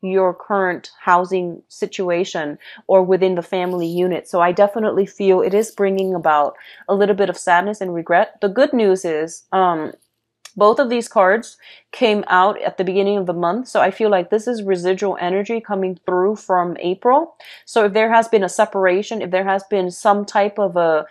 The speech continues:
something you counted on, something that brought you a lot of emotional happiness, is no longer there.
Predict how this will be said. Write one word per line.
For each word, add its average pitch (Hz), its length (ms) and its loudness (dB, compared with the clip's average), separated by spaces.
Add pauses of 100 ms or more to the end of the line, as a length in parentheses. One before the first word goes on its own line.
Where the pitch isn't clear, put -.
(180)
something 254 380 2
you 240 120 2
counted 214 460 2
on, 170 200 0
something 214 360 -2
that 175 160 0
brought 196 260 6
you 196 120 0
a - 20 -2
lot 180 220 6
of 190 80 2
emotional 180 500 -4
happiness, 214 680 -6 (260)
is 214 160 -2
no 220 200 2
longer 208 340 4
there. 175 480 2